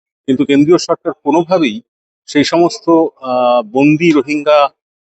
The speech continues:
যারা মা সহ আঠারো বছরের নিচে, তারা, মানে, বিভিন্ন হোমে আছেন, তাদেরকে কিন্তু ফেরত পাঠানোর অনুমতি দেননি।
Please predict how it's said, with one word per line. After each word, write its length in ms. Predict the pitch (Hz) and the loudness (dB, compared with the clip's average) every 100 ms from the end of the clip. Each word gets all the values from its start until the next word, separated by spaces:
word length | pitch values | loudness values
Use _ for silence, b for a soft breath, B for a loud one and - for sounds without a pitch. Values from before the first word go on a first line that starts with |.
| _ | _
যারা 200 | 131 127 | -2 0
মা 260 | 127 131 135 | 2 0 0
সহ 440 | - 131 143 139 - | -2 -2 0 -2 -4
আঠারো 280 | - 143 | -8 -2
বছরের 340 | 135 123 143 123 | -2 -2 -4 -4
নিচে, 280 | 123 - 120 | -4 -6 -4
তারা, 280 | 123 120 113 _ _ _ | 0 0 -2 _ _ _
মানে, 280 | 120 117 113 | -8 -6 -6
বিভিন্ন 340 | 110 110 127 110 | -6 -6 -8 -6
হোমে 220 | 127 147 127 | -2 0 -2
আছেন, 360 | 104 - 139 208 _ _ _ _ _ _ _ - | -4 -6 -10 -10 _ _ _ _ _ _ _ -4
তাদেরকে 460 | 127 135 156 190 | -2 0 0 -2
কিন্তু 340 | - 147 131 - | -2 -4 -2 -6
ফেরত 300 | - 143 139 | -4 -4 -2
পাঠানোর 420 | 143 123 147 165 151 | -4 -6 -8 -8 -6
অনুমতি 400 | 131 123 120 143 | -6 -8 -8 -6
দেননি। 340 | 117 101 | -6 -8